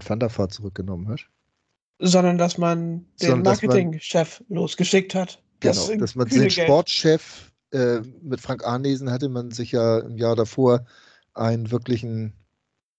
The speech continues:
Speaker 1: äh, Fachmann eigentlich geholt, auch für viel Geld geholt, muss man dazu sagen.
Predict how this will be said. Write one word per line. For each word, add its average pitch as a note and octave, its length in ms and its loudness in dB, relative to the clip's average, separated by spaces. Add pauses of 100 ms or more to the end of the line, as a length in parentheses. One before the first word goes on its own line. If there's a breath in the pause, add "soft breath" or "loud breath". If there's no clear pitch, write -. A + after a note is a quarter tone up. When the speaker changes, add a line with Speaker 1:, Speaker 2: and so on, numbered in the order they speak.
(520)
Speaker 1:
äh, G#2+ 580 2
Fachmann C3+ 520 0
eigentlich A#2 340 -2
geholt, C3 380 0
auch A2 100 2
für - 160 -6
viel F3 220 -2
Geld D#3+ 240 4
geholt, A2 280 -2
muss A#2 140 -12
man A2+ 80 0
dazu A2 240 -4
sagen. A2+ 320 0